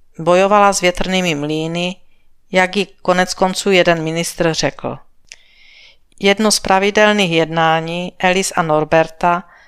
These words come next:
bylo tentokrát věnováno Kamile. Setkali se s ní na polopracovním obědě. Alice jako majitelka světového žurnálu připravovala s Kamilou rozhovor.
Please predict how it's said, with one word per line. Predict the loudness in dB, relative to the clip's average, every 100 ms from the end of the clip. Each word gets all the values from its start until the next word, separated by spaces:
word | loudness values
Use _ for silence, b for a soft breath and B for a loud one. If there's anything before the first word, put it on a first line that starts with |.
| b b _
bylo | 0 2 2
tentokrát | 0 -4 -2 -4 -2 0 0 0
věnováno | -2 0 2 2 2 -2 -4
Kamile. | -2 -2 -2 -4 -6 -12 _ _ b b b b b
Setkali | -4 -4 -2 -2 0
se | 0 -2
s | -2
ní | -4 -2
na | 0 -2 -4 -2
polopracovním | 0 2 2 0 0 -2 -2 -4
obědě. | -4 -2 -2 0 -2 -6 -10 _ _ _ -20 b b b -2
Alice | 2 2 0 -2 -2
jako | -2 0 0
majitelka | 2 0 0 0 2 0 -2
světového | -2 -2 0 2 4 4 0
žurnálu | 0 -2 -2 0 2 4 2 -2 -6
připravovala | -10 -2 2 2 4 4 2
s | 0
Kamilou | -2 -2 0 0
rozhovor. | 0 -2 -2 -4 -4 -6